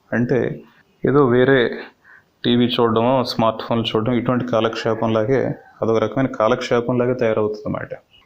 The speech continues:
ఆ విధంగా చేసినట్లయితే మనకి ప్రయోజనం ఉండదు ఎన్ని భజనలు విన్నా. ఆ భజనలు వినేటప్పుడు ఒక సాధనగా తీసుకొని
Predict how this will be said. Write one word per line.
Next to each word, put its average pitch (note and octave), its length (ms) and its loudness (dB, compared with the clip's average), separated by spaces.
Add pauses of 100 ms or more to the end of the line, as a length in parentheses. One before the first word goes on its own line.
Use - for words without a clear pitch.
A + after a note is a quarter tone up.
(260)
ఆ A#2+ 100 0
విధంగా C3+ 340 0
చేసినట్లయితే B2 840 0
మనకి G#2 600 -2 (420)
ప్రయోజనం A2+ 460 0
ఉండదు G2 340 -4 (480)
ఎన్ని G#2 160 -2
భజనలు G2+ 360 -2
విన్నా. G2 280 -2 (680)
ఆ - 60 -6
భజనలు A2 420 0
వినేటప్పుడు C3+ 600 0
ఒక A#2+ 360 0
సాధనగా C3 680 0
తీసుకొని C3 720 0